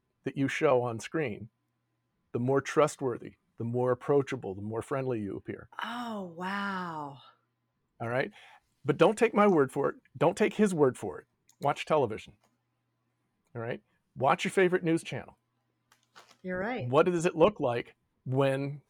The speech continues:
Speaker 1: the, you know, the host is talking or some of their guests?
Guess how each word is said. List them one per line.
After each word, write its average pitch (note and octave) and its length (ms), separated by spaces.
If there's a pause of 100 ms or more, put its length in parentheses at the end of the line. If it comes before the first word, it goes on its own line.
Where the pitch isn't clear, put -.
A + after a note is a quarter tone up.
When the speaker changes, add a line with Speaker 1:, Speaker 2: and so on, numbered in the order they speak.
(100)
Speaker 1:
the, C#3+ 160 (560)
you D3 80
know, A#2+ 100
the B2 120
host D#3 280
is C#3+ 140
talking C3+ 420
or B2 80
some B2+ 220
of A#2+ 60
their B2 120
guests? D#3+ 400